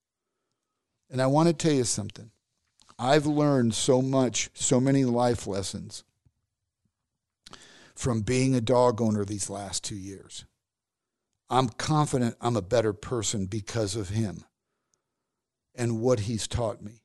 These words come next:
I couldn't spell patience before, and now I have patience. Little things that he's done for me, but I'm grateful that you tuned in today because it's really important to me. I'm not, I'm not speaking to myself, ladies and gentlemen. I'm speaking to you guys because my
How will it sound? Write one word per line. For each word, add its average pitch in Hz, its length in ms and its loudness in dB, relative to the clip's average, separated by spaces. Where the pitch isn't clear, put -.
I - 100 -4
couldn't 120 300 0
spell 135 420 2
patience 110 640 -4
before, 104 500 -12
and 113 100 -6
now 113 200 -4
I 117 80 -2
have 107 260 -4
patience. 110 580 -8
Little 147 320 8
things 123 380 2
that 101 120 -2
he's 101 220 -2
done 101 240 0
for 101 120 -10
me, 104 180 -6
but 110 220 -8
I'm 190 140 6
grateful 156 480 8
that 123 120 6
you 123 140 -2
tuned 123 340 4
in 117 160 4
today 107 320 -2
because 110 460 -4
it's 110 180 -6
really 160 260 4
important 120 460 4
to 117 40 2
me. 123 40 2
I'm 135 80 2
not, 165 240 4
I'm 139 120 0
not 180 220 4
speaking 165 520 0
to 135 80 6
myself, 135 560 4
ladies 117 260 2
and 117 80 4
gentlemen. 117 320 2
I'm 123 120 0
speaking 143 680 -2
to 123 120 -6
you 110 220 -2
guys 101 520 -6
because 120 300 -8
my 127 540 0